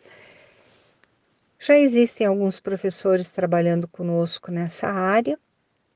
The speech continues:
e nós temos ministrado alguns cursos, eh, nos cursos de pós-graduação de algumas faculdades no Brasil. E mesmo cursos breves, né?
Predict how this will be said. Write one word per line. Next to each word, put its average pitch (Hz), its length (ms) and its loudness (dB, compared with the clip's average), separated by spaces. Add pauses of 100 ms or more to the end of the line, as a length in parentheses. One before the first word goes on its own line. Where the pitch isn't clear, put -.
(180)
e 269 120 2
nós 247 460 0
temos 240 380 -2
ministrado 214 880 0
alguns 190 440 -2
cursos, 220 680 0 (600)
eh, 175 760 -2
nos 208 260 -4
cursos 233 440 0
de 226 120 0
pós-graduação 233 1300 2
de 196 100 -4
algumas 190 380 -4
faculdades 175 1000 -4 (600)
no 175 200 -2
Brasil. 165 580 -2 (1800)
E 202 100 -2
mesmo 196 720 2
cursos 262 380 -2
breves, 165 720 2
né? 226 260 -4